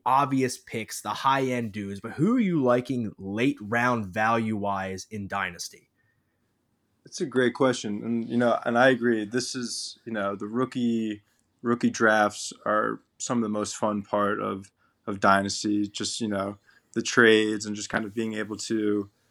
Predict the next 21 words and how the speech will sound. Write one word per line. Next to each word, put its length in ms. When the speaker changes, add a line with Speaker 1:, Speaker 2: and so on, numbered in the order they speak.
Speaker 2:
um, 540
you 100
know, 240
plug 300
some 160
holes 420
in 80
your 160
roster 460
that 160
you 80
might 220
have. 440
Um, 600
so, 640
yeah, 340
you 180
know, 300
for 240
me, 540
um, 480